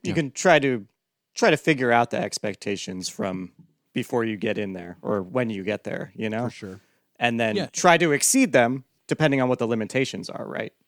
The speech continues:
Speaker 1: Like,
Speaker 3: Yeah.
Speaker 1: you know, we're talking about
Speaker 2: Totally.
Speaker 1: speakers on sticks, and if we got a loud band,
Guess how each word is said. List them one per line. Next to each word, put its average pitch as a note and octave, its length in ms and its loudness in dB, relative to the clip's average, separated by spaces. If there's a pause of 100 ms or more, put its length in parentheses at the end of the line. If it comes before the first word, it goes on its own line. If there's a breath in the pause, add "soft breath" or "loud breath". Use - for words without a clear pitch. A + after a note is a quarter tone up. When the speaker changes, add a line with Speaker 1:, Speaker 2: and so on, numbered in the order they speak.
Speaker 1:
Like, A2 400 -4
Speaker 3:
Yeah. G2 340 -16 (160)
Speaker 1:
you B2 100 -6
know, A#2 100 -2
we're A#2+ 60 -4
talking C3 240 2
about B2 140 2
Speaker 2:
Totally. - 80 -8
Speaker 1:
speakers C3 300 0
on G#2+ 120 0
sticks, - 600 -2
and A2+ 140 -4
if - 120 -8
we A#2+ 80 -4
got A#2 180 2
a A2 60 0
loud G#2+ 440 2
band, A2 580 -2